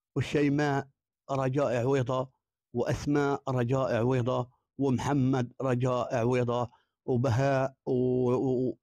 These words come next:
و-، وربيع محمد عويضة ابن أخويا. وجوزتي مصابة إلى الحين حرقة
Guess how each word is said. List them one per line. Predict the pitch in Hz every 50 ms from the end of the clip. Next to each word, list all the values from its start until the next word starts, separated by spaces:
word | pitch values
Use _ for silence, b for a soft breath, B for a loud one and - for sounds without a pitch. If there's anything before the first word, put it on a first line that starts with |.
| _
و-، | - 139 131 120 120 123 120 123 123 123 120 120 120 113 107 107 - _ _ -
وربيع | 139 123 127 131 127 127 139 139 139 139 120 - _ _ _ _ -
محمد | 127 113 101 - 135 139 135 127 127 131 131 131 127 - _ _ _ _ _ _ _ _ _ _ _ _ _ _ _ _ - -
عويضة | 131 117 131 131 123 107 98 104 - - -
ابن | 160 139 131 127 -
أخويا. | - 131 - - 143 135 117 104 101 - _ _ _ _ _ - - 160 160 156 _ _ - 147 - _ - 147 151 170 185 _ -
وجوزتي | 143 143 127 123 127 127 120 120 139 156 170 151 - - - - 170 170 170 175 170
مصابة | 165 151 143 - - - 156 151 165 165 151 135 156 156 160
إلى | 147 - 170 151 147 147
الحين | 147 147 - 170 175 175 165 151
حرقة | - - 151 170 165 143 - 156